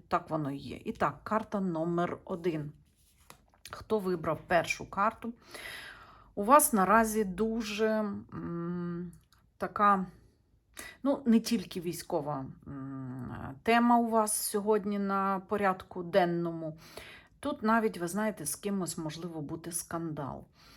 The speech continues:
З кимось може бути така, значить, знаєте, така перебранка трошки, підтасовка, м, е, не зійшлися думками, е, мріями чи ще щось. Тут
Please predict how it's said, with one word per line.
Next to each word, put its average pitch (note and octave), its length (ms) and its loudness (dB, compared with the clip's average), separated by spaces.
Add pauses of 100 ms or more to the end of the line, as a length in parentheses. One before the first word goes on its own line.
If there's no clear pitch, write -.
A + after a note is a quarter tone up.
(280)
З - 140 -2
кимось A3 540 -2
може F3+ 400 -4
бути E3 380 -6
така, D#3 440 -6
значить, E3+ 420 -8
знаєте, E3+ 440 -4
така D3+ 260 -8
перебранка D3+ 800 -2
трошки, - 640 -12 (100)
підтасовка, - 1000 -2
м, C#3 460 -10
е, B2 580 -10 (1400)
не A#3+ 240 8
зійшлися G3+ 640 2
думками, E3+ 800 0 (380)
е, D3 340 -2
мріями D#3+ 800 0
чи F3 200 -8
ще D#3+ 320 0
щось. - 340 -10 (140)
Тут C4 300 -8